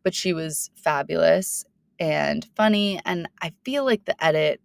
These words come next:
was kind of setting her up to be the next Bachelorette, but I have no idea. And also, I'm just concerned, how are they gonna find twenty-five men who are anything compared to these women? I have no idea,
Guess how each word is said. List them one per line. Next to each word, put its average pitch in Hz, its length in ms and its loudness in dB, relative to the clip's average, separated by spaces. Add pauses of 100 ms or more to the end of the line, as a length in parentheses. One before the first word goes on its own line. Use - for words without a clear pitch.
was 170 420 0
kind 202 320 0
of 226 80 -4
setting 226 320 0
her 226 160 0
up 233 240 0
to 233 120 -8
be 226 140 0
the 226 100 -2
next 226 280 -2
Bachelorette, 117 720 -2
but 160 260 2 (600)
I 180 80 4
have 165 120 4
no 160 80 -4
idea. - 520 -4
And 196 140 -4
also, 202 340 0
I'm 185 200 0
just 180 160 -10
concerned, 160 680 -4 (240)
how 202 120 2
are 196 120 8
they 196 100 2
gonna 185 160 -4
find 165 240 -4
twenty-five 160 480 -6
men 147 460 -4 (100)
who 151 140 -6
are 110 200 2
anything 147 420 -6
compared 151 400 -8
to - 80 -20
these 127 200 -12
women? 98 480 -10 (240)
I 160 60 -6
have 147 140 -4
no 151 160 -8
idea, 147 540 -6